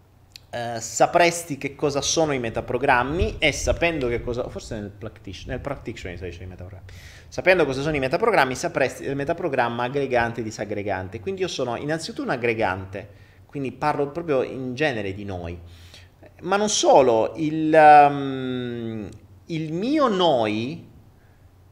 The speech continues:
è io e tutti quelli che c'ho dentro. Cioè dentro io c'ho una, potrei dire una, una compagnia teatrale.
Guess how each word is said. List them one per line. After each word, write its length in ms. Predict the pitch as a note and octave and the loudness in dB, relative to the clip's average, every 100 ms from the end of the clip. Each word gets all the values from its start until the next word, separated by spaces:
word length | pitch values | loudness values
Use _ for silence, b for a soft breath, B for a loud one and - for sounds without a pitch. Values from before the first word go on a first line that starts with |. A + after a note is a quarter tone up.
| - | -2
è 680 | G3+ E3+ B2 C3+ C#3+ - - - - _ | 4 6 6 4 2 -2 -16 -20 -20 _
io 320 | - B3 C#4+ | -6 0 6
e 140 | A3+ - | 6 4
tutti 280 | B3+ - F#3+ | -6 -4 4
quelli 200 | G#3+ F3+ | 4 6
che 140 | D#3+ | 0
c'ho 140 | - C3 | -2 -4
dentro. 720 | C#3+ A#2+ F#2+ - F2+ - - - | -2 -2 -4 -10 -12 -12 -18 -2
Cioè 320 | A#3+ B3 D#3+ | 4 4 4
dentro 580 | G#3+ F#3+ B2+ - C3 C#3 | 4 4 0 0 0 2
io 180 | G3 F3 | 0 0
c'ho 440 | C3+ A2+ A2+ D2+ | 0 2 2 -2
una, 520 | B2+ B2+ B2+ B2+ - B B B B - | -2 0 2 0 -6 B B B B -6
potrei 300 | C#3 D3 D#3+ | -2 0 0
dire 400 | F3 C#3 A#2+ A2 - | 2 4 4 2 -2
una, 580 | A#2+ A#2+ A#2+ A#2 A2+ A2+ | -8 -6 -2 -2 -2 -2
una 840 | A2 A2 G#2+ G#2+ A2 - D3 D3 D3+ | -4 -6 -8 -8 -12 -14 -8 -4 -2
compagnia 480 | D#3 D3+ D#3 E3 C#3+ | -2 0 -2 0 0
teatrale. 720 | A#2 A2+ G2+ F2 F#2 F#2 | -2 -2 -4 -2 -4 -6